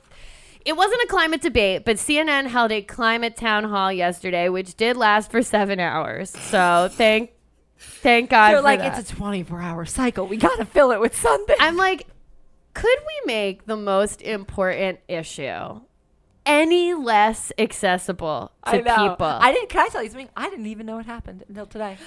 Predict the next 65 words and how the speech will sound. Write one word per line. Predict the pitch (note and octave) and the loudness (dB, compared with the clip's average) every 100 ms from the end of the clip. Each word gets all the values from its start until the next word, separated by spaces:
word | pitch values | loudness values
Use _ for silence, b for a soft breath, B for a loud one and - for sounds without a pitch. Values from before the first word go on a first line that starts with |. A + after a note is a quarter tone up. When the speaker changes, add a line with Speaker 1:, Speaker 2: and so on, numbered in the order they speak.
| D4+ - | -2 6
Speaker 1:
I, | F4+ A#4 A4+ - | 6 6 2 0
I | D#4 F#4+ F#4+ | 4 4 2
kept | - G4+ D5 - | 0 0 0 -4
checking | - F4+ F4+ D4+ | 0 0 0 -6
in | A3+ B3 | -6 -4
yesterday, | A3 A3 C#4+ C#4 | -6 -4 0 2
Speaker 2:
I | C#4 | 2
Speaker 1:
and | |
Speaker 2:
don't | C#4 | 2
Speaker 1:
I | |
was | C#4 | 2
Speaker 2:
watch | |
Speaker 1:
like, | D4 B3+ | 2 2
Speaker 2:
C | |
N | F#3 | -2
N. | E3+ - _ | -6 -10 _
Speaker 1:
"Huh, | - C#5 F#4 D#4 | 0 2 2 2
that | D#4+ D#4+ | 0 0
climate | - F#4 C#5+ C5 | -8 -6 -4 -6
debate | - G#3 G3 F#3+ | -4 0 2 2
is, | F#3+ F#3 - _ _ - | -2 -8 -16 _ _ -6
is | B3+ | 0
it | B3 | 4
on | A3+ A3+ F#3+ | 4 2 -2
now? | G#3 F4 A#4 C#5 D5+ D5 | -4 0 0 0 -2 2
Was | C#4 B3 | 2 4
it | A#3 | 2
on | A#3+ A3+ G#3+ - | 2 0 -2 0
earlier?" | D#4 A4+ A4+ | 2 4 4
Like, | F4+ | 4
I | E4+ | 4
couldn't | F4 G#4 | 4 4
tell. | G4 A#4 F4+ | 6 6 6
And | D4+ | 2
then | E4+ G4 F4 E4+ | 2 2 2 0
I | C4 D4 | 0 0
was | D4 B3+ | -2 -6
reading, | A3+ C#4 D4+ C#4+ | -8 -6 -4 -4
like, | C4 A#3+ | -4 -6
recaps | G#3 F#4 E4 B3 - | -4 0 4 2 2
of | A#3+ | 0
it, | |
and | B3+ | 2
I | C#4+ | 0
was | C#4 | 0
like, | - | 0
"Oh, | - A#4 D4 | 4 4 4
it | D#4+ | 0
was | E4 | 4
actually | F4 D#4+ E4 | 4 4 2
on | D4 D4 | 2 2
all | C4+ C#4+ | 2 2
day | A#3+ C#4 | 2 0
because | B3+ C#4 | -2 -4
it | B3+ | -4
was | B3+ | -6
seven | - A#3+ B3 B3+ | 0 2 4 2
<laughs> | A#3 | 0
hours | A#3+ - - - - A3+ | -4 0 0 0 -2 -2
Speaker 2:
It's | - | 2
like | A3+ | 4
a | |
Speaker 1:
long." | G#3+ G#3 | 4 6
Speaker 2:
work | B3 C#4 | 4 2
day. | F3+ - | -6 -6